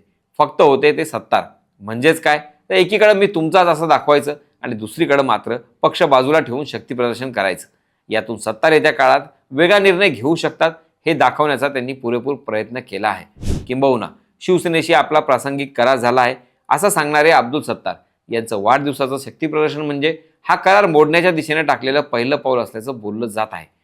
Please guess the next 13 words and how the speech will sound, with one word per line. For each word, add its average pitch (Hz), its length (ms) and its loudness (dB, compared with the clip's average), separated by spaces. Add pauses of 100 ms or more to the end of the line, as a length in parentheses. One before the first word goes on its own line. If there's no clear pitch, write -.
(280)
काँग्रेस, 123 420 0 (260)
राष्ट्रवादी, 139 560 2 (340)
शिवसेना, 190 460 0 (280)
भाजप 123 460 0 (280)
व 139 80 0
इतर 123 360 2
छोट्या 127 200 0
मोठ्या 120 240 -4
पक्षातील 123 520 -2
आपल्या 120 260 -2
समर्थकांना 127 680 -4
एकत्र 120 360 -4
आणत 98 200 -4